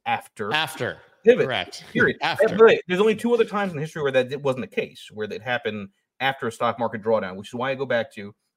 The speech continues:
Speaker 1: probabilities. History would suggest it's bearish. It's not impossible to see it being bullish, but where do you wanna place your table stake bets?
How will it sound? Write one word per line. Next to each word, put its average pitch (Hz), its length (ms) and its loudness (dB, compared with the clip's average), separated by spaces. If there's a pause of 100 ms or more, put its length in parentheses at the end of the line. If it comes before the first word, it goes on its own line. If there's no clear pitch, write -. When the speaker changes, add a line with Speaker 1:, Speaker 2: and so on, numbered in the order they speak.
Speaker 1:
probabilities. 117 560 -2 (560)
History 208 340 2
would 185 120 0
suggest 147 380 0
it's 131 120 -8
bearish. - 500 -2 (400)
It's 127 140 -10
not 175 180 2
impossible 165 420 -4
to 131 60 -12
see 143 180 -14
it 110 120 -10
being 107 240 -8
bullish, - 540 -8 (320)
but 131 100 -2
where 160 180 2
do 196 60 0
you 208 60 -2
wanna 185 160 0
place 151 320 -8
your 113 120 -8
table 156 340 -8
stake 110 280 -10
bets? - 440 -8